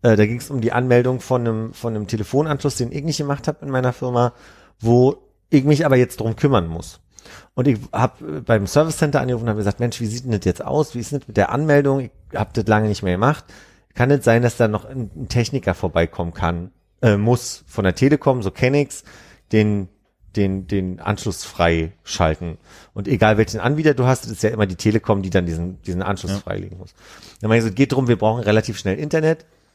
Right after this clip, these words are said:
Speaker 1: „Ja, scheitert ja schon mal daran, dass Sie nur einen Telefonanschluss angemeldet haben.“ Das war die Antwort. Das heißt, der war richtig pissig, weil war so ein typisches, da war jemand,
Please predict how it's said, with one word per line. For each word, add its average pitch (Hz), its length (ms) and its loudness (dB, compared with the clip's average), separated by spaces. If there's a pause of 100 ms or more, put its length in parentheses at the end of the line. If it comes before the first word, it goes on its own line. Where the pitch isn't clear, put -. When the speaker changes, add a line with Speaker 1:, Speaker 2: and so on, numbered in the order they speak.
(120)
Speaker 1:
„Ja, 90 260 4
scheitert 98 380 2
ja 101 80 0
schon 104 140 -2
mal 104 100 4
daran, 104 360 4 (400)
dass 107 140 0
Sie 110 100 -4
nur 110 120 0
einen 113 80 0
Telefonanschluss 143 640 2
angemeldet 87 440 0
haben.“ 82 260 -4 (440)
Das 98 140 -4
war 117 80 4
die 123 140 0
Antwort. 101 440 -4
Das 87 80 -10
heißt, 104 200 0
der 113 100 4
war 117 120 4
richtig - 320 -6
pissig, - 380 -2
weil 110 320 4
war 104 220 4
so 117 100 -6
ein 110 60 -8
typisches, 127 600 -4 (600)
da 95 100 -2
war 104 120 4
jemand, 110 340 0